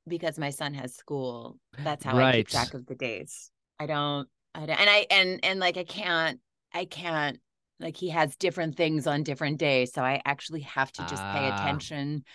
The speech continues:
Speaker 2: Sure.
Speaker 1: to the actual day of the week,
Speaker 2: <laughs>
Speaker 1: not just like, "Oh, it's a school day.
Speaker 2: Right.
Speaker 1: We'll reassess again tomorrow morning." It's like, "Oh, no, we gotta know, like, it's
Speaker 2: Sure.
Speaker 1: gotta,
Speaker 2: You have to be
Speaker 1: he's gotta
Speaker 2: responsible.
Speaker 1: bring his cello today, and I've gotta pick him up at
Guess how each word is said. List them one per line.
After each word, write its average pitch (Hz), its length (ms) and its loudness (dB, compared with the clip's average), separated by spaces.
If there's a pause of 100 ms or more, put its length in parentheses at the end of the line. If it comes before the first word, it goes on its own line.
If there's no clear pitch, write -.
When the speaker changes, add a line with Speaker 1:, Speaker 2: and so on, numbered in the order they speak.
(140)
Speaker 2:
Sure. 156 300 8
Speaker 1:
to 165 60 8
the 196 160 4
actual 175 500 4
day 170 240 6
of 160 120 4
the 180 80 2
week, 170 240 4
Speaker 2:
<laughs> 190 40 4
Speaker 1:
not 165 220 2
just 165 160 -8
like, 165 240 2
"Oh, 208 140 8
it's 180 160 -2
a 165 40 -8
school 170 340 -2
day. 139 560 4 (400)
Speaker 2:
Right. 120 480 8
Speaker 1:
We'll 165 100 6
reassess 151 560 4
again 147 240 0
tomorrow 139 400 0
morning." 143 500 2
It's 123 140 -4
like, 139 140 -2
"Oh, 151 180 4
no, 131 240 2
we 120 120 -4
gotta 123 220 -4
know, 120 300 -6
like, 120 200 -14
it's 170 120 8
Speaker 2:
Sure. 131 240 6
Speaker 1:
gotta, 127 200 4 (120)
Speaker 2:
You 131 140 4
have 139 180 6
to 135 80 -2
be 123 160 0
Speaker 1:
he's 117 80 0
gotta 98 100 -4
Speaker 2:
responsible. 95 1000 0
Speaker 1:
bring 156 240 2
his 156 280 2
cello 180 540 4
today, 127 600 0
and 127 100 -4
I've 120 160 -4
gotta 131 200 -4
pick - 260 -12
him 139 180 -6
up 131 220 -8
at 120 100 -10